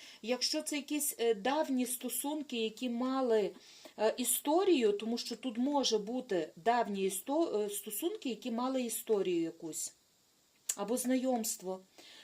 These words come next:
Е, тут мужчина не забув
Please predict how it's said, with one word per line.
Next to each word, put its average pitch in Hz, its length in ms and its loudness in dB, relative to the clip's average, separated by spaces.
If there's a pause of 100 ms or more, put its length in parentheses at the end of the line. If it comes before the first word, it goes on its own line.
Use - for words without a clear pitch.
(180)
Е, 214 380 4
тут 254 320 -2
мужчина 302 540 2
не 247 180 2
забув 254 600 2